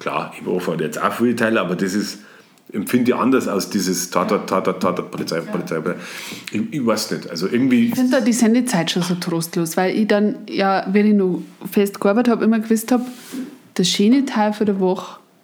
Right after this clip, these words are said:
Speaker 2: ist jetzt dann mit dem Ende des Tatorts vorbei. Und das hat mich psychisch komplett zerlegt.
Speaker 1: Ich weiß genau, was du meinst. Äh, ja, ich weiß
Speaker 2: Ja.
Speaker 1: genau, was du meinst.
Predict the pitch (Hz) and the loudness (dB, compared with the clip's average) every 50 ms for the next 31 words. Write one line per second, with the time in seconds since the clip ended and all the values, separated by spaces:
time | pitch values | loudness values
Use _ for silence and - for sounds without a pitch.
0 | _ _ _ - 202 - - - 180 180 180 - - 202 190 185 190 190 190 185 | _ _ _ -4 -4 -4 -2 -2 -2 -2 -4 -2 2 2 4 4 4 2 0 0
1 | 185 - 185 180 180 180 190 208 220 226 220 220 208 - - - 196 175 175 175 | 0 0 -2 0 2 2 2 2 2 0 0 -2 -4 -4 -4 -4 -2 -2 -2 -2
2 | 175 180 - - - 214 202 214 196 180 - - - - - _ _ - - - | -4 -4 -6 -6 -8 -2 0 0 0 0 -2 -6 -12 -20 -20 _ _ -20 -20 -20
3 | - - _ - 196 180 190 180 - 196 180 180 - 196 196 208 214 - - - | -20 -12 _ -2 0 0 0 0 0 -2 -2 0 0 2 4 4 2 2 -2 -2
4 | - - 208 196 220 220 - - - - - - - _ - - 214 208 - - | 0 0 2 2 2 2 0 -2 -4 -6 -10 -14 -10 _ 0 2 2 2 2 0
5 | - 202 220 233 254 240 254 - - 269 247 208 202 180 180 - - - - 190 | 0 2 2 2 2 0 -4 -2 2 2 4 4 2 0 -2 -6 -10 -8 -6 -4
6 | 185 - - 113 - - - 135 131 120 107 107 107 113 123 135 - - - - | -4 -2 -2 0 0 0 0 0 -2 -2 -2 -2 0 0 0 0 -2 -6 -8 -6
7 | - 98 98 101 95 92 87 - - - - 104 101 123 - - - - - - | -2 0 2 2 2 0 -2 -4 -10 -6 0 0 0 0 0 -4 -10 -12 -14 -4
8 | - 127 127 143 131 131 123 127 123 120 120 117 110 - 98 95 87 82 80 - | 0 2 2 4 4 4 4 4 4 6 6 4 4 2 0 -2 -2 -2 -4 -6
9 | - - | -8 -12